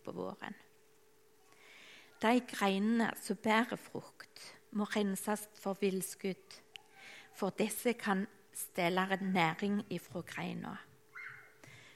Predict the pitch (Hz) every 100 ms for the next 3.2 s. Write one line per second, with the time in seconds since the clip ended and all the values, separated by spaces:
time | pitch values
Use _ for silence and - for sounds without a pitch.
0 | - - - - 262 262 - - 208 -
1 | 202 - 196 - 165 175 190 196 185 -
2 | 196 185 185 - 185 165 165 175 - 156
3 | 175 185